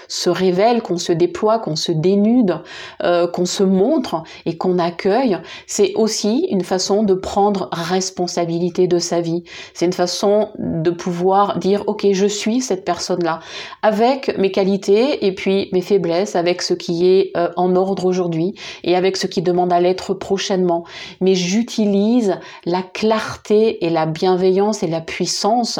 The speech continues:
et la luminosité du soleil pour vraiment en prendre la responsabilité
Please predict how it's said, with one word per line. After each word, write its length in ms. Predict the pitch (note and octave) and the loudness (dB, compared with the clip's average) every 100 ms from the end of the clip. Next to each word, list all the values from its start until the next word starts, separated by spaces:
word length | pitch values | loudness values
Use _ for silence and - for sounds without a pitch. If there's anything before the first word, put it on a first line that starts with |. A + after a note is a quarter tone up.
| - | -4
et 60 | E3 | -2
la 140 | E3 | 0
luminosité 640 | E3+ F3 F3+ F3+ F3 E3+ | 0 2 2 0 -2 0
du 180 | G3 F3+ | 0 0
soleil 560 | D#3+ F3 D#3+ D#3+ F#3 D#3 - - - - - | -2 -2 -2 0 -2 -4 -10 -16 -16 -18 -6
pour 220 | F3 F#3 | -2 -2
vraiment 880 | F3 E3+ F3+ F#3 A3 G#3+ F3+ F3+ - | -2 -4 -4 2 2 4 2 2 0
en 140 | E3 | -2
prendre 400 | D#3+ F3+ F#3 F3+ | -2 -2 0 0
la 100 | E3+ | -4
responsabilité 1500 | E3 D#3+ F3 F#3 - - F3 - E3+ E3 E3+ F3 F3 F#3 B3+ | -4 -6 -4 -4 -4 -6 -6 -4 -4 -4 -4 -4 2 2 2